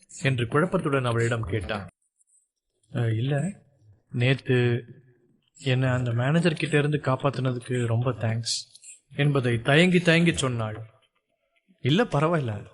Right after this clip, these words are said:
நாமெல்லாம் ஃப்ரெண்ட்ஸ் தானே" என்று சொல்லிவிட்டு எப்போதும் போல இயல்பாக நடந்து சென்றான். கேப் கிளம்பும் வரை ரேஷ்மா அவன் செல்வதையே பார்த்தபடி இருந்தாள். கிஷோர் அங்கிருந்து கிளம்பி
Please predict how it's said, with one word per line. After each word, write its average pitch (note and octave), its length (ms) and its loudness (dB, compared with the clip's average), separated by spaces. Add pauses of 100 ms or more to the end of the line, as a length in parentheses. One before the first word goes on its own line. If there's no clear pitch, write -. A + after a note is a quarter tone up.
(460)
நாமெல்லாம் D3 380 2
ஃப்ரெண்ட்ஸ் E3+ 260 2
தானே" A#2 240 0 (560)
என்று C#3 260 2
சொல்லிவிட்டு D#3 520 2 (280)
எப்போதும் G3 500 4
போல C3+ 260 4
இயல்பாக D3+ 540 6
நடந்து B2+ 340 0
சென்றான். A2+ 460 -6 (280)
கேப் B2+ 340 2
கிளம்பும் C#3+ 360 2
வரை B2+ 260 2
ரேஷ்மா C3+ 420 0 (120)
அவன் B2 240 0
செல்வதையே C3+ 580 0
பார்த்தபடி B2+ 500 0
இருந்தாள். G#2 400 -2 (1900)
கிஷோர் G#3+ 380 4
அங்கிருந்து D#3+ 420 4
கிளம்பி D3+ 360 4